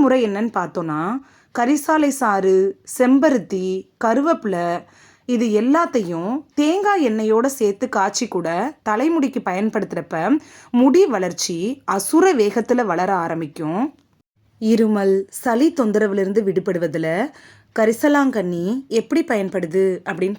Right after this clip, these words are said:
பார்க்கலாம். இருமல், தீராத காய்ச்சலை தீர்க்கக்கூடிய அருமருந்தாக இந்த கரிசாலை கை கொடுக்குது அப்படின்னு கூட சொல்லலாம். இந்த கரிசாலை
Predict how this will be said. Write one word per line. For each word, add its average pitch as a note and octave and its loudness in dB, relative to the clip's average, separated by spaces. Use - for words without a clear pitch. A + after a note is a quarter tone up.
பார்க்கலாம். F3 -6
இருமல், G3+ 2
தீராத A3+ 0
காய்ச்சலை G#3 -2
தீர்க்கக்கூடிய F#3+ -4
அருமருந்தாக G3 0
இந்த G#3+ 0
கரிசாலை G3+ 0
கை F#3+ 0
கொடுக்குது F#3 0
அப்படின்னு F#3+ -4
கூட G3+ 0
சொல்லலாம். E3+ -4
இந்த C4+ 4
கரிசாலை F#4 2